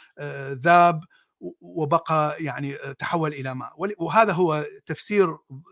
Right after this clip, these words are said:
وجود الماء. وحتى هناك افتراضية تقول أن في، في الأرض ال-، يعني عندما تكون الكوكب، آه، بعد عدة ملايين من السنين، آه،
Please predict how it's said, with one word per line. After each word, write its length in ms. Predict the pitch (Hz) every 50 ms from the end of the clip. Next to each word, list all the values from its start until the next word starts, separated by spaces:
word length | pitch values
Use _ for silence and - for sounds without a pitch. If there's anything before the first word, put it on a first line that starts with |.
| _ _ 143
وجود 380 | 139 139 131 170 190 180 156 151
الماء. 420 | 143 139 135 147 151 151 160 - _ - - - - -
وحتى 260 | - 370 - - - 254
هناك 320 | 208 196 214 220 220 -
افتراضية 520 | - 156 - - 175 156 147 147 180 185 170
تقول 380 | - - - _ 175 180 180
أن 380 | 156 151 156 151 143 143 143 139 - _ _ _ _ _
في، 180 | _ - - 160 151 143
في 100 | - 160
الأرض 380 | 156 - - 190 190 175 165
ال-، 300 | 175 165 156 156 165 _ _ _ _
يعني 400 | 170 147 127 139 143 143 143 147 - _ _ _ _ _ _ _
عندما 240 | 156 147 143 147 143
تكون 480 | 139 - - - 233 233 220 196 180 175
الكوكب، 920 | 160 151 147 156 156 143 147 151 147 - - 202 196 196 - 185 170 160 - _ _ _ _ _ _ _ _ _ -
آه، 440 | 143 139 139 135 135 135 135 135 135 143 147 143 143 143 139 143 147 147 147 _ _ _ _ _ _ _ _ _ -
بعد 360 | 151 147 143 135 139 143 147
عدة 480 | 143 143 139 139 147 - 175 165 185 156 -
ملايين 320 | 170 165 165 170 180 185 185
من 80 | 175
السنين، 560 | 170 160 - - - 185 202 220 226 226 214 196 - - - - - _ _ -
آه، 280 | 180 160 151 143 147